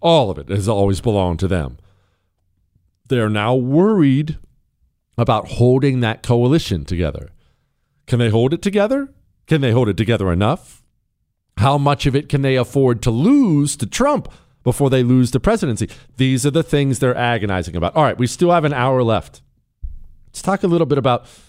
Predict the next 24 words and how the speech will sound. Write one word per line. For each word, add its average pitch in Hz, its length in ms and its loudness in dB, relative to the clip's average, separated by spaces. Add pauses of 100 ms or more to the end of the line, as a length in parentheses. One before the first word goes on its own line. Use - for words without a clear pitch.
(480)
pro-life, 135 960 0 (280)
the 92 60 -2
death 131 300 -4
penalty. 87 540 -6 (1120)
Starting 240 500 -2
a 160 120 2
recall 123 800 0
campaign, 87 640 -4
is 85 160 -6
that 135 200 -2
valuable? 160 840 -4 (340)
The 143 80 4
border 196 500 4
bill, 101 320 -2
so 156 260 -2
much 139 240 -2
more 90 220 2
before 113 260 0
we 107 140 0
get 98 160 -4
to - 160 -10
any 95 180 -4
of 82 80 -4
that. 82 220 -6